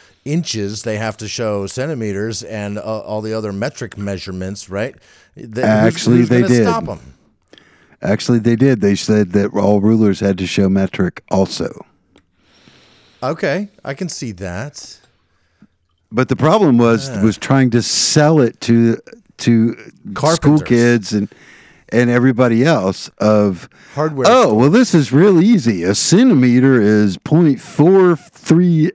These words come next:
Speaker 2: eight seven three inches." No, that's not easy. That's not easy. But a centimeter is a centimeter. And it's, w-, you know, one one-hundredth of a meter. And that,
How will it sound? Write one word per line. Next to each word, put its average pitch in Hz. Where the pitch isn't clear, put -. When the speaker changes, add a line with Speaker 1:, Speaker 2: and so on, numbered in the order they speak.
Speaker 2:
eight 156
seven 135
three 147
inches." 165
No, 214
that's 180
not 220
easy. 139
That's 165
not 180
easy. 165
But 170
a 110
centimeter 123
is 101
a 90
centimeter. 82
And 101
it's, 104
w-, 90
you 110
know, 80
one 101
one-hundredth 117
of 95
a 98
meter. 120
And 104
that, 85